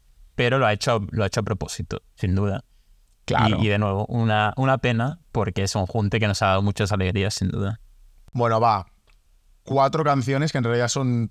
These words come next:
Speaker 2: tres, porque hay una que, <laughs> que no
Speaker 1: Y,
Speaker 2: cuenta.
Speaker 1: pero que, que vamos a comentar como la que más, seguro. <laughs>
Speaker 2: Pero que vamos a comentar esos diez segundos y el videoclip, ay, y el visualizer como, como el que más, que estamos hablando de Europa,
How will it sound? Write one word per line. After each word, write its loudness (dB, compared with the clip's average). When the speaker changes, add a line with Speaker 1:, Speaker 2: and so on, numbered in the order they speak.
Speaker 2:
tres, -4
porque -2
hay 0
una 0
que, 0
<laughs> -14
que 0
no 2
Speaker 1:
Y, -4
Speaker 2:
cuenta. 2
Speaker 1:
pero 4
que, -2
que 0
vamos 2
a -2
comentar 0
como 0
la 2
que -4
más, 0
seguro. -2
<laughs> -12
Speaker 2:
Pero 0
que 0
vamos 2
a 0
comentar 2
esos 0
diez 0
segundos 0
y 0
el 0
videoclip, 0
ay, 2
y 0
el 0
visualizer 0
como, 0
como 0
el 0
que 0
más, 0
que 0
estamos 2
hablando 2
de 0
Europa, -2